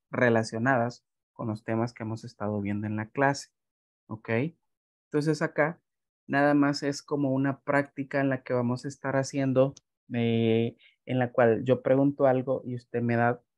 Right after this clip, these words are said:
su opinión. En este caso acá, s-, el tema fue how much and how many. Puedo poner acá un par de preguntas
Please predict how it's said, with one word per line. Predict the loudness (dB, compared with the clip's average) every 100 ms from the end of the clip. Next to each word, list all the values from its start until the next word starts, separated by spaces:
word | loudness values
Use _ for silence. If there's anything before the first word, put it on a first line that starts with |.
| _ _ _ _
su | _ -2 0
opinión. | 0 -4 0 0 0 -4 _ _ _
En | -2
este | -2 0 -2
caso | 4 2 2 -8
acá, | -4 -2 -2 -4 _ _ _ -20 _ _ _ _
s-, | -18 -18 -18 -20 -18 -2
el | 0 2
tema | 2 2 0
fue | 0 0 0 0
how | 2
much | 2 0 -2 -10
and | -6
how | 0
many. | 2 2 0 -6 _ _ _ _ _
Puedo | 4 4 4
poner | 0 -4 -2
acá | -2 0 0 0 _
un | -10 -8
par | 0 2
de | 2
preguntas | 2 4 4 4 2 -2 -8 -10